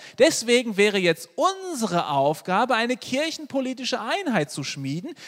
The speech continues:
denn dadurch würde man die Verheißung in Johannes siebzehn erfüllen und dann würde die Welt die Herrlichkeit Gottes erkennen. Ne? In Realität bauen sie an der Pyramide, die wir gerade gesehen haben, aber das ist das, was sie sagen. Versteht ihr?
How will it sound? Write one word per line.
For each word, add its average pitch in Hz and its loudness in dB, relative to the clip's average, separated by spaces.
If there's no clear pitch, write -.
denn 180 0
dadurch 277 4
würde 247 2
man 240 0
die 220 -4
Verheißung 214 2
in 226 -2
Johannes 190 0
siebzehn 226 -4
erfüllen 202 2
und 170 -4
dann 311 4
würde 226 6
die 202 -2
Welt 208 2
die 196 0
Herrlichkeit 180 2
Gottes 170 2
erkennen. 147 0
Ne? 202 2
In 165 -2
Realität 180 2
bauen 233 4
sie 226 -2
an 220 0
der 220 2
Pyramide, 208 4
die 139 0
wir 131 -2
gerade 127 -6
gesehen 151 -2
haben, 294 -2
aber 262 2
das 214 -2
ist 269 -10
das, 233 -4
was 226 -6
sie 233 -8
sagen. 190 -4
Versteht 151 -10
ihr? 349 -8